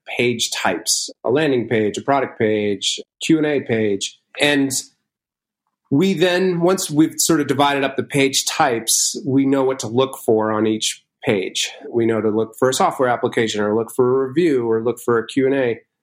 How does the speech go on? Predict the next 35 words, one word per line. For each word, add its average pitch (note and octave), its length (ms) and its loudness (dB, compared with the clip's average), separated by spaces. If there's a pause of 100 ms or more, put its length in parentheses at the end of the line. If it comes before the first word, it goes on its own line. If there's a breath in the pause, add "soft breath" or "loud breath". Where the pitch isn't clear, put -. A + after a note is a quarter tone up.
(320)
And C3 400 0 (180)
the D3 120 2
software E3+ 520 2
is A2+ 220 -6
automating C3 420 2
this A#2+ 200 -4
as - 120 -10
much A#2+ 300 0
as G#2+ 260 -2 (120)
possible. A#2 480 -2
So A2+ 420 -2 (260)
it B2 200 0
recognizes C#3 680 0
what C3+ 200 2 (180)
page C3 400 0
type A2+ 400 0 (100)
any B2+ 160 2
given A#2 260 0
page G#2+ 360 -2
is, G#2+ 340 0
and A#2+ 140 0
then A#2 180 0
what B2+ 260 0 (120)
content B2 460 -2 (100)
is A2 140 -2
important B2 520 2
and G#2+ 160 2
useful A2+ 540 -2
on A#2 220 2
that G2 180 -2 (100)
page F#2+ 240 -4
type. G2 240 -4 (600)
And A#2 180 2
then A#2+ 160 0
it A2+ 240 -2